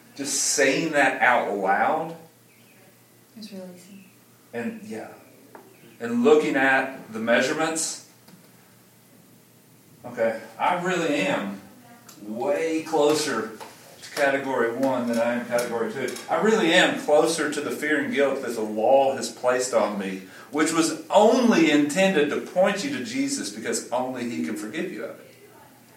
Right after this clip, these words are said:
Speaker 1: Right? All these things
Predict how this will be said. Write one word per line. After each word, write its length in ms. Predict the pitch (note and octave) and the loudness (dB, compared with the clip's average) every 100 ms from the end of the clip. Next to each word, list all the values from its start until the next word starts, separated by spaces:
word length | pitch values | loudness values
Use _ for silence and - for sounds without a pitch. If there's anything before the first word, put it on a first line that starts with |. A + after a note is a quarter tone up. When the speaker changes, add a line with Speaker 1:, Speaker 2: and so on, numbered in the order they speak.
| - - _ - - | -20 -20 _ -20 -8
Speaker 1:
Right? 320 | B2 C3+ - - - | -4 -2 -4 -12 0
All 260 | - G3 | 4 4
these 300 | G3+ G#3+ - | 4 -2 -2
things 720 | D#3+ D#3 F#3+ G3+ G3+ - - | -2 0 0 -2 -6 -8 -12